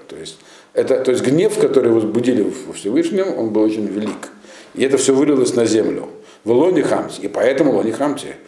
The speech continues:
А это уже не подлежит отмене. То есть, что бы ни произошло, галут уже неизбежен. То есть земля пропадет. Потому что пропадет. Она будет опустошена, и все будет разрушено, и люди с нее уйдут в галут.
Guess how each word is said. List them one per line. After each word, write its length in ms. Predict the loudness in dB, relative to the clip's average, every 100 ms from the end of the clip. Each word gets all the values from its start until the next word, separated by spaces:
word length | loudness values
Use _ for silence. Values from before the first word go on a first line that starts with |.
| -20 -10
А 120 | -2
это 140 | 2 2
уже 120 | 2
не 80 | 0
подлежит 420 | 2 2 2 2
отмене. 480 | 2 2 0 -2 -10
То 100 | -16
есть, 100 | -4
что 120 | 0
бы 80 | 2
ни 100 | 0
произошло, 760 | 0 0 0 0 0 0 -2 -12 -10
галут 340 | 0 2 2 2
уже 160 | 2
неизбежен. 640 | 2 0 0 0 0 -4 -8 -16 -20 _ _ -20 -4
То 80 |
есть 120 | -4 0
земля 360 | 2 4 4
пропадет. 640 | 2 2 2 0 -2 -4 -12 -20 _ _ _ _ _ _ _ _ -20 -20 _ _
Потому 180 | -4 0
что 100 | 0
пропадет. 480 | 2 2 0 -2 -4
Она 100 | -4
будет 160 | -2 -2
опустошена, 600 | -6 -8 -4 0 2 2
и 220 | 2 0
все 320 | -2 -6 -2
будет 180 | 0 2
разрушено, 600 | 2 2 0 0 0 0 -4 -14 -4
и 80 | 0
люди 180 | 2
с 140 | 0 0
нее 160 | 0
уйдут 360 | 2 2 2 -2
в 140 | -8
галут. 280 | -8 -8 -8